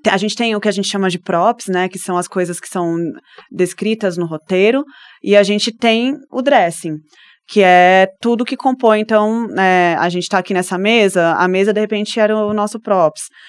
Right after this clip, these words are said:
mas em cima da mesa tá o microfone, tem o nosso caderninho, tem caneta,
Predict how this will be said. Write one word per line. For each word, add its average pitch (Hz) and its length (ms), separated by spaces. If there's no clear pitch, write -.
mas 165 160
em 175 80
cima 175 240
da 175 100
mesa 190 320
tá 202 140
o 185 40
microfone, 202 680
tem 190 160
o 180 40
nosso 170 200
caderninho, 185 680
tem 185 120
caneta, 185 600